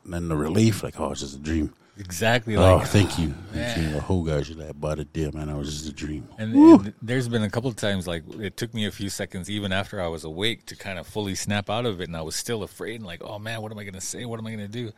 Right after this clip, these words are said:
Speaker 2: am I gonna get out of this?" Then
Speaker 1: Yeah.
Speaker 2: I realized, "Oh, shit, you know, I, that wasn't real."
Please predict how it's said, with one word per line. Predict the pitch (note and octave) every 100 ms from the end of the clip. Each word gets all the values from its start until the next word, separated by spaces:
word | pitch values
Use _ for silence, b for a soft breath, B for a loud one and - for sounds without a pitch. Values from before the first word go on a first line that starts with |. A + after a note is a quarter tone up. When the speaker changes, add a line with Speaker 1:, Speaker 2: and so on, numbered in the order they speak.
| _ _ -
Speaker 2:
am | A#2
I |
gonna | A2+ A2
get | A#2
out | A#2+
of | A#2
this?" | B2 A#2 b b b b b
Then | -
Speaker 1:
Yeah. | F#2+
Speaker 2:
I | E2
realized, | G#2+ A2 G#2 G2+
"Oh, | C#3+
shit, | C#3+ - D3
you | C3+
know, | B2 C#3+
I, | C#3+ D3
that | A2+ D#3+
wasn't | D3+ A2 G2
real." | A#2 D3+ D3